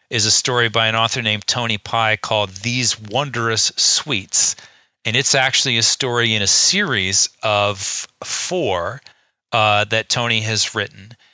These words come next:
And the main character is a medieval Chinese street vendor who glass blows little animal figurines out of molten caramel, which is a real world, uh, Chinese street vendor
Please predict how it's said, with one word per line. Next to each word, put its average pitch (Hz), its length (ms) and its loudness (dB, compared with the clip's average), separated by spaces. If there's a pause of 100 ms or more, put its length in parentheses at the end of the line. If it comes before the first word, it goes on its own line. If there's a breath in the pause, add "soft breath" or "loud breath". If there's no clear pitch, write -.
(240 soft breath)
And 110 560 0 (280 soft breath)
the 107 500 0
main 127 320 -2
character 120 720 0
is 113 480 0 (180)
a 104 420 -2 (280 soft breath)
medieval 127 720 0
Chinese 120 840 0
street - 420 -2
vendor 104 500 -4 (500 loud breath)
who 113 200 -4 (260)
glass 131 420 2
blows 117 760 0 (280 loud breath)
little 131 420 2
animal 127 400 0
figurines 120 680 -2
out 113 160 2
of 107 120 -2
molten 110 380 -2
caramel, 135 680 -2 (280 soft breath)
which 113 220 0
is 113 160 0
a 104 260 2 (120)
real 131 400 0
world, 113 500 0 (140)
uh, 104 160 0
Chinese 117 520 2
street - 360 -2
vendor 98 440 -2